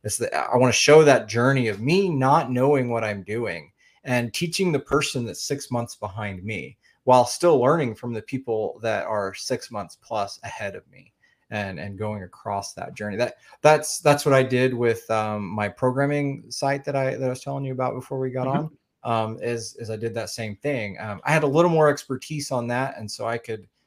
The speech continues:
Speaker 1: I knew exactly where I wanted to nail in the teaching aspect.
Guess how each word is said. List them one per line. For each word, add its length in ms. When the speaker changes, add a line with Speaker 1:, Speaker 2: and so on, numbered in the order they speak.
Speaker 1:
I 60
knew 360
exactly 680
where 200
I 60
wanted 300
to 120
nail 420
in 120
the 80
teaching 480
aspect. 600